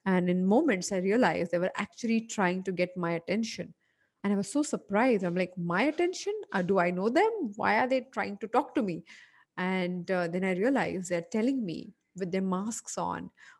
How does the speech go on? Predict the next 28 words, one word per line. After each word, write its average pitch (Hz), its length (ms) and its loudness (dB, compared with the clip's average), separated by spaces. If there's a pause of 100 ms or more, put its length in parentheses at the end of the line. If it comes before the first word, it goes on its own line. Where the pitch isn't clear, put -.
with 175 260 4 (240)
all 190 340 6
the, 180 460 6
the 180 100 2
struggle 214 520 6
that 196 180 8
they 190 100 4
were 190 240 6
into, 226 680 4 (480)
to 220 80 -2
close 202 600 0
my, 175 580 -2 (180)
my 180 100 -2
car 175 340 -2
door. 175 460 -4 (1040)
I 196 80 -2
just 226 260 -2
couldn't 196 260 -4
believe 180 280 -2
it. - 220 -16 (500)
Like, - 500 -4
it, - 240 -4
it 233 140 -2
was 233 160 4
such 262 220 4
a 294 60 8
moment 240 440 4
because 202 500 2